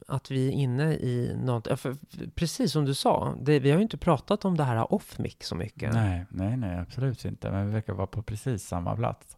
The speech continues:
Speaker 1: Verkligen.
Speaker 2: Mm.
Speaker 1: Vad spännande.
Speaker 2: Mm.
Speaker 1: Ni kanske hittar oss,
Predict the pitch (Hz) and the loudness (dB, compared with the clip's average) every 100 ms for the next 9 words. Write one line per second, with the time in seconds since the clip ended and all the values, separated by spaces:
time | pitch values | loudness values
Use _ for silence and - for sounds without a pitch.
0 | - 127 180 147 104 - 269 226 - 90 | -6 0 2 2 0 -2 2 2 2 0
1 | 147 98 98 104 - 143 - 175 127 117 | 0 -2 -2 -6 -4 -4 2 2 4 2
2 | 165 135 82 131 101 104 113 120 - _ | 0 0 -2 -2 2 2 2 0 -8 _
3 | _ - 151 156 160 156 175 - 170 151 | _ -4 0 0 0 0 0 4 4 4
4 | - - - | 0 -8 -14